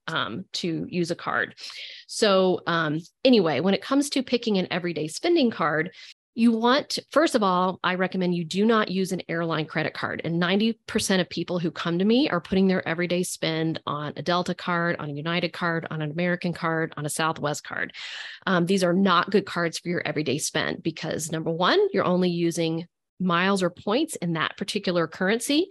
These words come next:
If you're spending on a Delta card, you're only earning Sky Miles that you can use to book Delta. If you're spending on a Southwest card, you're only using, earning Rapid Rewards points that you can use to book on Southwest. They are not flexible.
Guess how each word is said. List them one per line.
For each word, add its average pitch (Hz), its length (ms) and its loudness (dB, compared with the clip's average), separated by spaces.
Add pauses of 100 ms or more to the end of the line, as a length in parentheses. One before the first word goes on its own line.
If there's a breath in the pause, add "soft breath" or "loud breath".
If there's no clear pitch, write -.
(460 loud breath)
If - 60 -8
you're 170 80 -2
spending 175 320 0
on 160 80 0
a 147 80 -2
Delta 196 280 0
card, 247 320 4
you're 190 160 -2
only 180 240 -2
earning 208 460 0
Sky 165 360 -2
Miles 151 300 -2
that - 160 -8
you 170 100 -2
can 160 160 -4
use 160 200 -2
to - 60 -6
book 180 200 -2
Delta. 110 380 -6
If - 100 -16
you're 143 80 -4
spending 180 400 0
on 175 120 0
a 175 60 0
Southwest 170 540 -2
card, 240 340 2
you're 170 160 -4
only 175 220 0
using, 180 440 2 (180)
earning 185 220 4
Rapid 175 300 0
Rewards 165 480 -4
points - 340 -10
that - 80 -8
you 156 120 -4
can 156 180 -4
use 156 140 -4
to - 80 -14
book 165 160 -4
on 156 120 -4
Southwest. - 640 -8 (360 loud breath)
They 180 100 0
are 175 100 4
not 170 400 4
flexible. - 640 -4